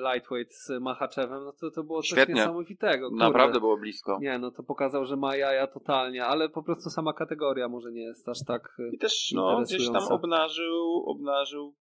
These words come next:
Speaker 2: pewne jednak, y, luki Machaczewa, gdzie wydawało się jeszcze jakiś czas temu, że no, znaczy dalej uważam, że jest faworytem z każdym,
Speaker 1: No.
Speaker 2: ale wydawało się takie nie do ruszenia po tym, jak rozwalił Oliveirę,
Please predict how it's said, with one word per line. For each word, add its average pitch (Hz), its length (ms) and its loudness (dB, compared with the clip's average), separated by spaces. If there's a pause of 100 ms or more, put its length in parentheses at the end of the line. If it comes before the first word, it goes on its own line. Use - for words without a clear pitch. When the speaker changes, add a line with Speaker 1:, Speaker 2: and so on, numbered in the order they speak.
(140)
Speaker 2:
pewne 123 440 6
jednak, 120 340 0 (160)
y, 123 60 -2 (220)
luki 120 400 -4
Machaczewa, 110 680 0 (220)
gdzie 110 180 -2
wydawało 110 500 2
się 107 160 -6
jeszcze 104 360 -2
jakiś - 280 -6
czas - 160 -12
temu, 104 260 0
że 107 100 -8
no, 110 220 -6 (800)
znaczy - 240 -8
dalej 160 220 6
uważam, 117 340 2
że 107 80 -4
jest 107 160 -4
faworytem 113 460 -2
z - 80 -14
każdym, - 420 2 (260)
Speaker 1:
No. 220 60 -20 (140)
Speaker 2:
ale 120 640 10
wydawało 120 320 4
się 117 80 -8
takie 123 160 -8
nie 123 100 -4
do 123 100 0
ruszenia 131 380 4
po 113 140 -4
tym, 113 220 -8
jak 113 240 2
rozwalił 110 460 0
Oliveirę, 107 580 4